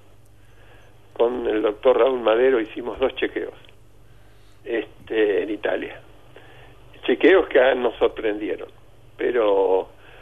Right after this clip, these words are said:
pero dos chequeos hubo. Y bueno, eso realmente lo, lo, lo tenía hasta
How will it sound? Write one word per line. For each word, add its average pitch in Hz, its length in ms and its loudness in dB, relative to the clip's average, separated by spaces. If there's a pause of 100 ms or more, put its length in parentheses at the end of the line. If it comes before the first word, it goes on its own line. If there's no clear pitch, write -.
(200)
pero 104 220 0
dos 131 180 2
chequeos 123 540 2
hubo. 98 300 -2
Y 101 280 -8
bueno, 113 280 0
eso - 380 0 (100)
realmente 117 540 -2
lo, 98 200 -2
lo, - 240 -2
lo - 300 -6 (100)
tenía 139 300 4
hasta 131 500 0